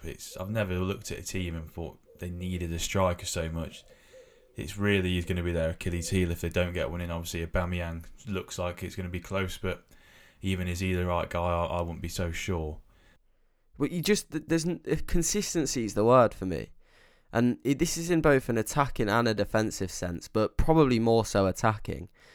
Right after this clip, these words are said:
Speaker 2: which seems mad considering they lost three nil. But obviously Sterling, that was what he was brought in for, is to provide a reliable output. Doesn't look like he's gonna be able to do that, or not to this point anyway. He looks positive in the build-up play, but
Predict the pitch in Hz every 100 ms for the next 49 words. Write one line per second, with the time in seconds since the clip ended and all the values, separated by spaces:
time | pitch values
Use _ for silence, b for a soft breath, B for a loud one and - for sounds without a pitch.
0 | b - - 131 107 113 110 - 92 95
1 | 95 95 92 92 92 - 104 95 101 87
2 | 62 - b b b b b - 151 -
3 | - b b 131 - 113 - 135 139 139
4 | 120 101 110 98 101 101 101 76 113 127
5 | - 127 123 - 90 - - 101 98 95
6 | 92 92 95 117 127 110 110 104 104 -
7 | 113 110 - b b b - 147 156 120
8 | 127 110 104 113 - 117 123 107 104 101
9 | 98 - 104 107 92 65 92 95 131 -
10 | 117 104 - 107 - 113 107 87 95 b
11 | b b 117 - - 147 135 104 113 117
12 | 104 110 113 110 - 95 90 87 95